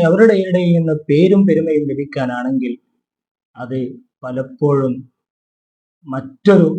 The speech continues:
രൂപത്തിലുള്ള കർമ്മ, ഫലങ്ങളായിരിക്കും അത് ഉണ്ടാക്കുക എന്നുള്ളത് പലരുടെയും ജീവിതത്തിന്റെ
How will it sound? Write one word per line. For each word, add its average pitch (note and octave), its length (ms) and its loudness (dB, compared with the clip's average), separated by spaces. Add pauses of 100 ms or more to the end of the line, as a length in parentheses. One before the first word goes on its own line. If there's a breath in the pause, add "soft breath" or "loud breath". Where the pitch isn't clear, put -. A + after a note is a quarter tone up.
(140)
രൂപത്തിലുള്ള C#3+ 640 0 (260)
കർമ്മ, C3 440 -4 (360)
ഫലങ്ങളായിരിക്കും B2+ 800 -2 (180)
അത് A#2 160 -12
ഉണ്ടാക്കുക B2+ 420 -6 (120)
എന്നുള്ളത് A2+ 380 -10 (240)
പലരുടെയും A#2+ 540 -4 (120)
ജീവിതത്തിന്റെ C3 640 -12